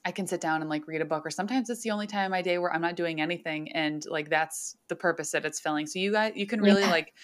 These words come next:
Speaker 1: make use of that time, you know, with whatever you need to, which is super cool.
Speaker 2: Yeah, absolutely. Yeah, there's just, I mean, there's no wrong way to do it, really. <laughs>
Speaker 1: No, no, there's definitely not.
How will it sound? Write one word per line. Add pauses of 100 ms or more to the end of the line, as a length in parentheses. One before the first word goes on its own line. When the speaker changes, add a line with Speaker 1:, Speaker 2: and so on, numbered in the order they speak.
(200)
Speaker 1:
make
use
of
that
time, (840)
you
know, (240)
with
whatever
you
need
to,
which
is
super
cool. (360)
Speaker 2:
Yeah, (140)
absolutely.
Yeah,
there's
just,
I
mean,
there's
no
wrong
way
to
do
it,
really.
<laughs> (300)
Speaker 1:
No,
no,
there's
definitely
not.